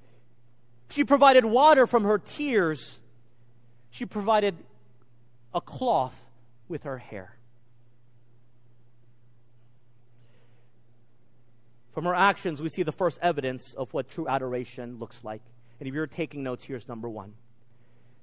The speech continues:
The first evidence of true adoration, number one, is a warm welcome.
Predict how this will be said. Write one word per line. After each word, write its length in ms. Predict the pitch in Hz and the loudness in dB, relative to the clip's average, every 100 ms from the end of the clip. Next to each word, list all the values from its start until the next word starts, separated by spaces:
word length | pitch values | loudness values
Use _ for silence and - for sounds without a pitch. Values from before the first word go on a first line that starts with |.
| - - - - - | -20 -20 -20 -20 -8
The 100 | 151 | 0
first 200 | 214 208 | 2 4
evidence 400 | 214 190 180 196 | 2 4 -2 -4
of 140 | 160 | -6
true 220 | - 220 | -6 0
adoration, 680 | 190 180 180 180 180 - 156 | 4 4 4 0 -2 -2 -6
number 200 | 151 156 | -2 -2
one, 400 | 151 135 131 135 - - - - - - - | -2 -4 -6 -10 -16 -20 -20 -20 -20 -16 -10
is 120 | 131 | -4
a 80 | 139 | -4
warm 720 | 135 156 165 160 156 147 135 | -2 -2 0 0 -4 -8 -8
welcome. 480 | 117 - - 92 | -8 -8 -16 -20